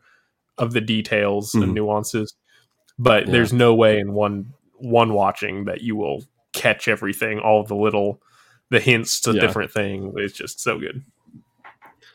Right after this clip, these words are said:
Speaker 2: Yeah, the first time I watched it, I watched it all the way through, 'cause one of my friends said,
Speaker 1: Hmm.
Speaker 2: "You need to watch this movie."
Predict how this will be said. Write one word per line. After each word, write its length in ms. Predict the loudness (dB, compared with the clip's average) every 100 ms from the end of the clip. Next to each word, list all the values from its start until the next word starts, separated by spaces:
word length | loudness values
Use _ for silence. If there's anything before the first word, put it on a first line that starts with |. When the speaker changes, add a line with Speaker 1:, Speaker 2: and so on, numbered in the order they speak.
| _ -20 -20 _ -6
Speaker 2:
Yeah, 180 | -6 2
the 100 | 2
first 380 | 6 10 10 8
time 220 | 6 6
I 100 | 4
watched 380 | 2 -2 -4 -6
it, 200 | -6 -8 _ _ _ _ _ _ _ 0
I 80 | 4
watched 320 | 4 4 0
it 80 | 0
all 140 | 0
the 60 | -2
way 160 | -6
through, 340 | -6 -6 -6 -8 _ _ _ _ _ _
'cause 180 | 0 4
one 120 | 4
of 40 | 4
my 120 | 2
friends 320 | 2 0 0
said, 180 | -2 0
Speaker 1:
Hmm. 60 | 2
Speaker 2:
"You 80 |
need 160 | 2 2
to 80 | 0
watch 300 | -2 -4 -6
this 260 | -4 -4
movie." 400 | -4 -6 -6 -8